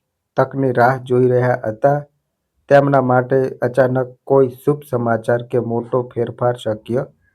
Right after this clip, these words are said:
છે મિત્રો. પરંતુ મિત્રો યાદ રાખો, આ સમય ફક્ત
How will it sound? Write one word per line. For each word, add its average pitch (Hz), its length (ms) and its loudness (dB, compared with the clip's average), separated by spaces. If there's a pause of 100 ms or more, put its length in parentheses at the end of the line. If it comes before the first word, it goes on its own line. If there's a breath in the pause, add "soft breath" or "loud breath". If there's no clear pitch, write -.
છે 135 200 0
મિત્રો. 107 520 -6 (1080)
પરંતુ 147 340 4
મિત્રો 143 440 2
યાદ 131 180 6
રાખો, 135 520 4
આ - 220 0
સમય 127 340 0
ફક્ત 123 400 -4